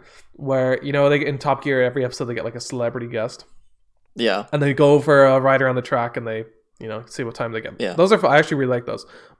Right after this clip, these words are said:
Speaker 1: But in this one, they have a new guy. I don't know if it changes in season one or after season one, but they essentially say, um, it's, like, some weird celebrity, like, quiz show thing. But
Speaker 2: Yeah.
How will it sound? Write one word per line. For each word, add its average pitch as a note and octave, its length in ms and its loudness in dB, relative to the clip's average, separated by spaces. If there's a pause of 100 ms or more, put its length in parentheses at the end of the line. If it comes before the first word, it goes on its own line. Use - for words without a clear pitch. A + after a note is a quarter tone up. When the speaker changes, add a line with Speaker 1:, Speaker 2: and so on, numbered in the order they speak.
Speaker 1:
But D3 400 4 (440)
in D3 140 -2
this D#3 160 -4
one, D#3 100 -4
they C#3+ 100 -4
have C#3+ 120 -2
a C3 60 -4
new C#3 180 -4
guy. B2+ 380 0 (420)
I D3 60 0
don't D3+ 100 0
know D3+ 60 4
if D3 100 0
it B2+ 80 -10
changes D3 460 -4 (100)
in D3 80 -8
season D3+ 340 -4
one F3 340 -4 (100)
or C3+ 100 0
after C3+ 320 0
season D3 240 -6
one, D#3 180 -4
but B2+ 240 -4 (720)
they C#3+ 80 2
essentially D3 380 -2
say, C3 580 0
um, B2 520 -6 (200)
it's, D3 160 -6
like, C#3 140 -2
some C#3+ 180 -4
weird C#3 320 2
celebrity, C3+ 500 0
like, A#2+ 160 0 (400)
quiz D#3 240 -2
show F3+ 260 2
thing. G3 360 -2 (600)
But C#3 400 4
Speaker 2:
Yeah. G#2 260 -6